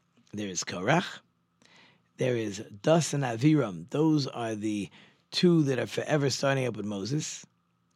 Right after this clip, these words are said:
all the way back from when, when, uh, Moses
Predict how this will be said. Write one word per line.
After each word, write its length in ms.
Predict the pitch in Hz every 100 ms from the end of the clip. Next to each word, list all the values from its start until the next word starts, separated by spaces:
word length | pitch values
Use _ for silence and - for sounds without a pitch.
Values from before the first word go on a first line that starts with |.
| _
all 240 | 139 147 147
the 80 | 135
way 160 | 127
back 580 | 120 139 113 113 - - _ _ - _ _
from 380 | - - 135 127
when, 300 | 120 113 - -
when, 360 | 120 110 107
uh, 220 | 104 101 95 - _ _ -
Moses 680 | 139 160 151 131 110 -